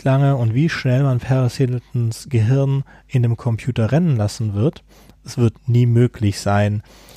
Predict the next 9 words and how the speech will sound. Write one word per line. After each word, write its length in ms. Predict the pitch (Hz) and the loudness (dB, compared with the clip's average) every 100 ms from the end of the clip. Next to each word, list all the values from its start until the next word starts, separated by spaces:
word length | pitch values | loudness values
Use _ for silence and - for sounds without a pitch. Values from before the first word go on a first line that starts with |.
| - _ | -20 _
ähm, 400 | - 107 101 101 - _ - 143 - 110 95 | -2 0 0 -4 -8 _ -20 -20 -16 -16 -12
sie 320 | 113 110 107 | -6 -2 0
höhere 600 | 104 110 110 101 101 98 98 | 2 2 4 2 2 0 -2
Physik, 520 | - 98 98 98 - | -2 0 -2 -2 -2
ihr, 240 | 120 110 | -2 -2
ihr, 460 | - - 113 110 - | -6 -4 -2 -2 0
höhere 220 | 120 110 | 0 0
Physik 340 | - 104 98 | -2 -2 -2
beizubringen. 540 | - 90 - - - | -4 -6 -6 -10 -12